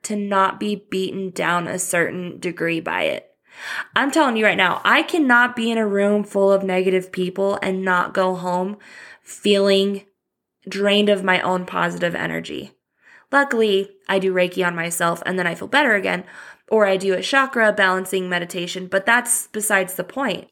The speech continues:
You don't have to be around these people. You are fully one hundred percent in control of who you choose to surround yourself with. At work, maybe not so much.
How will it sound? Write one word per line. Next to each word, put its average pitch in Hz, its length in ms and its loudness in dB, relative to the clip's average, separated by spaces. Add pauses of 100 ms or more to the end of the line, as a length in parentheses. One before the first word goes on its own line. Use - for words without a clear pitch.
You 233 300 0
don't 339 220 0
have 247 260 2
to 247 80 -8
be 240 140 -2
around 208 300 0
these 190 200 -4
people. 196 560 -8 (120)
You 269 580 2 (400)
are 202 220 4
fully 302 840 2 (300)
one 208 220 2
hundred 220 520 0
percent 233 640 0
in 196 180 -4
control 196 680 0 (400)
of 220 240 4
who 240 200 2
you 262 260 4
choose 220 380 -2
to 233 140 -4
surround 269 420 0
yourself 190 480 0
with. - 340 -4 (480)
At 285 300 2
work, 240 600 2 (440)
maybe 220 480 2
not 202 260 0
so 185 160 -4
much. - 540 -10